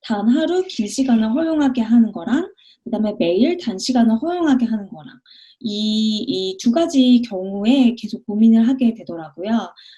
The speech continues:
아이를 위한 미디어 노출 방법이 궁금합니다." 이렇게 보내주셨어요. 그래서 그 실제로 진짜 이 두 가지 사례가 제일 많은 것 같아요. 뭐 예를 들어서 주말에는 너가 특별하니까 뭐 두 시간, 세 시간 이렇게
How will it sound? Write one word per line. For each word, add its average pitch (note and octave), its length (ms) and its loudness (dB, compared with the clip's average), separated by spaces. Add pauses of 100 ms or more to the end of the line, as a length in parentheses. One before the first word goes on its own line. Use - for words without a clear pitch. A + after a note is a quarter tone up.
아이를 A#3+ 460 2
위한 D4+ 300 2
미디어 G#3 420 -6
노출 E3+ 420 -12
방법이 E3 540 -8
궁금합니다." E3 760 -14
이렇게 D3+ 440 -20 (760)
보내주셨어요. F#3+ 1000 -8 (480)
그래서 A3+ 120 -8 (340)
그 G3+ 420 -8 (100)
실제로 G4 580 -6
진짜 A#3+ 320 -2
이 A3 280 -4
두 A3+ 120 -4
가지 C4+ 800 -2
사례가 E4+ 360 -8
제일 G#3+ 200 -4
많은 F3+ 300 0
것 - 80 -4
같아요. - 260 -18
뭐 D#3+ 220 -10
예를 F#3 200 -8
들어서 E3+ 320 -14
주말에는 G3+ 1040 0
너가 D#3+ 280 -14
특별하니까 G3+ 840 -4
뭐 D3+ 260 -12
두 - 120 -14
시간, - 340 -8
세 A3 140 -10
시간 - 280 -12
이렇게 C3+ 180 -14